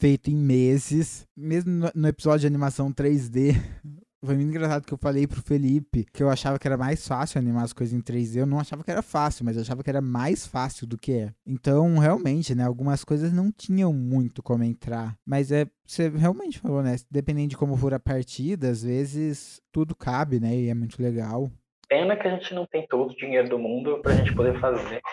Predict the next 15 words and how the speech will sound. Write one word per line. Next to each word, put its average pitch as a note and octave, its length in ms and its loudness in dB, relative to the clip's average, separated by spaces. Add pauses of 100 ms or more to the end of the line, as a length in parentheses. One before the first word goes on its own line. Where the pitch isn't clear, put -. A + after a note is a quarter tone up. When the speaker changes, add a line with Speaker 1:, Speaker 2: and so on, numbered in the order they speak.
(200)
Speaker 2:
tudo D#3 220 6
de D#3 120 6
legal A#2+ 360 8
que A#2 80 0
apareceu B2+ 460 2
lá, A2 140 4
porque - 160 -10
apareceram B2+ 420 -2
muitas D3 300 -4
coisas G3+ 200 -6
legais. D#3 320 -2 (120)
Eu, E3+ 160 8
eu F#3+ 140 8
acho - 220 4
que C#4+ 220 4